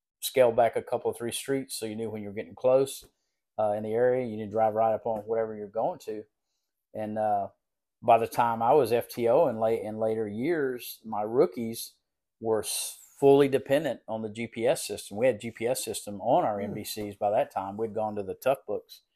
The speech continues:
Speaker 1: And, uh, uh, one of the things I used to do with them, I said, "We're,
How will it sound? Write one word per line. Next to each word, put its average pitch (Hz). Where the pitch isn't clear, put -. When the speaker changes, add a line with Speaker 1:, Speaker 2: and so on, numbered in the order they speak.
Speaker 1:
And, 107
uh, 101
uh, 104
one 127
of 139
the 123
things 120
I 117
used 120
to 104
do 113
with 143
them, 107
I 104
said, 107
"We're, 117